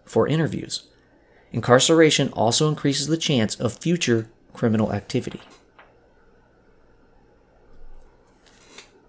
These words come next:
It's difficult to estimate the impact of criminal records on the overall participation rate,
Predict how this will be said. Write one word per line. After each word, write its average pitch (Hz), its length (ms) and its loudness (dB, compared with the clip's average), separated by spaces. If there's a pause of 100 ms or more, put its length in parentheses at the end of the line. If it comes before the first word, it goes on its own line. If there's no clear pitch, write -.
(100)
It's - 160 0
difficult 147 420 4
to 170 140 4
estimate 131 480 2
the - 200 -2
impact 135 420 0
of 101 120 -6
criminal 139 300 2
records 131 640 0
on 123 160 2
the 127 100 0
overall 127 480 4
participation 113 680 -2
rate, 113 260 -2